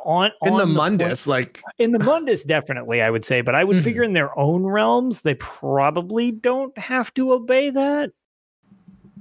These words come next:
Speaker 1: But yeah, o-, on
Speaker 3: The,
Speaker 1: our
Speaker 3: the, the
Speaker 1: plane,
Speaker 3: re-,
Speaker 1: I would
Speaker 3: the reason
Speaker 1: assume
Speaker 3: the question popped up in my mind is because if I was gonna say if Sheogorath threw the rock before Vivek City was ever built, and my argument was gonna be flawed,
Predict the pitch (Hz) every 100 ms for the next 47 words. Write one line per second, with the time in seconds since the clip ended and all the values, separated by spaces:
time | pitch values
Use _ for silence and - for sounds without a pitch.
0 | - _ _ - 156 165 170 127 120 151
1 | 165 160 156 156 196 170 175 202 127 -
2 | - 113 202 302 269 240 196 202 196 196
3 | 165 160 - 156 151 139 135 156 151 135
4 | 131 127 135 - 165 160 _ - 165 190
5 | 175 165 151 147 _ _ _ - 156 151
6 | 147 151 147 - 165 151 156 156 147 139
7 | 139 _ _ _ - 160 156 151 147 143
8 | 143 - - 143 - 220 190 139 123 120
9 | - _ 131 139 139 - - - 147 139
10 | 139 131 131 - 170 147 131 - - _
11 | 143 143 143 147 147 147 151 139 139 139
12 | 131 135 127 127 - 160 214 143 131